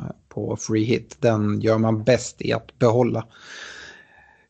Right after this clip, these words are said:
Kaptensdiskussionen då inför Game Week tjugosex. Jag tycker ju som sagt att det är någonting som sticker ut och, eh, görs väldigt svårt. Vi har ju aldrig haft det här vinteruppehållet tidigare i, i fantasyhistorien eller i Premier League-historien.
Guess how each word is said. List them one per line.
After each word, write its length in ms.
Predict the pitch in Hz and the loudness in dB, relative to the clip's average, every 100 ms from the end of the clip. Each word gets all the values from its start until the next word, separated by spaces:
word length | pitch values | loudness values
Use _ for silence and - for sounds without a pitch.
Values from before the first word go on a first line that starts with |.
| - | 2
Kaptensdiskussionen 1000 | 196 196 240 208 214 - 160 226 240 240 | 2 6 4 8 6 4 2 4 6 6
då 180 | 196 | 6
inför 220 | 170 139 160 | 6 2 4
Game 240 | 147 143 | 6 6
Week 120 | 131 | 2
tjugosex. 480 | - 143 135 117 - | 0 4 4 2 2
Jag 200 | 151 156 | 2 2
tycker 420 | - 196 - - | -2 -2 -2 4
ju 80 | 185 | 4
som 200 | 185 202 | 4 2
sagt 320 | - 120 - | 4 2 4
att 220 | 127 123 - | 0 0 -6
det 320 | 131 139 143 | 0 4 6
är 440 | 131 127 120 117 | 6 4 2 0
någonting 560 | 117 117 113 - 120 113 | 0 -2 -4 -2 -2 -2
som 280 | - 117 113 | 0 0 0
sticker 380 | - 135 139 151 | -2 -2 4 6
ut 320 | 139 113 120 | 6 4 0
och, 360 | 123 - - | -2 -2 0
eh, 220 | 135 127 123 | 4 4 6
görs 400 | 147 139 120 123 | 6 6 2 0
väldigt 360 | 120 113 120 | 0 2 -2
svårt. 440 | - 180 143 113 135 | -2 2 4 4 4
Vi 100 | 147 | 4
har 80 | |
ju 60 | 190 | 6
aldrig 220 | 180 170 | 4 4
haft 280 | 190 208 - | 2 0 0
det 100 | 151 | 0
här 100 | 123 | 2
vinteruppehållet 840 | 131 120 120 117 123 117 113 117 | 0 -4 -4 -2 0 2 0 -2
tidigare 560 | - 120 123 123 143 147 | -2 0 2 4 6 4
i, 280 | 143 131 - | 2 -2 -2
i 100 | 131 | -2
fantasyhistorien 1040 | 139 127 - - 135 127 147 143 143 160 | 0 0 0 -2 0 0 2 4 6 4
eller 180 | 143 139 | 4 2
i 20 | |
Premier 280 | 135 139 135 | 2 0 2
League-historien. 640 | 139 135 - 143 139 151 | 2 0 0 2 4 4